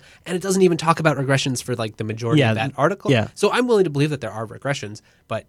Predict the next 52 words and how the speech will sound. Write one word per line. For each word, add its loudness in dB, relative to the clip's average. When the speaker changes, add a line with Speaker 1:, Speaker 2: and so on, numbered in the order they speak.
Speaker 1:
to -6
say 4
that 0
so 4
strongly 2
and -10
then -8
not -8
have -8
any -8
sort -10
of, -16
like, -14
what -2
are 4
the -2
Speaker 2:
Right. 0
Speaker 1:
numbers? -2
How -2
many -4
companies -4
are -6
affected -6
by, -10
you -14
Speaker 2:
And 6
Speaker 1:
know, -2
I -8
Speaker 2:
here's 0
where 2
I 2
think -2
this 0
blog 2
post -2
goes 2
way 2
down 2
into 2
the 0
weeds, 0
because 0
if 0
you 2
just 0
back 2
up 0
for 0
a 2
second, -2
you 2
realize 2